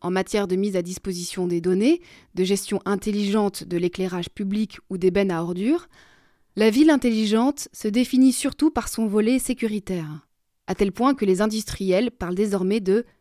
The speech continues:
ville sûre », safe city. Les documents administratifs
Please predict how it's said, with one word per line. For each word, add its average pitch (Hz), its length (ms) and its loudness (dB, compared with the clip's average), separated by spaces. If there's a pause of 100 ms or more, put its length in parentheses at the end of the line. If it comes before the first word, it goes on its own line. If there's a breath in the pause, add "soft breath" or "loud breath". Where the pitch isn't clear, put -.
(160)
ville 233 480 2
sûre », - 600 -8 (340)
safe 185 400 -4
city. - 480 -12 (880)
Les 214 120 4
documents 302 420 6
administratifs 233 1000 2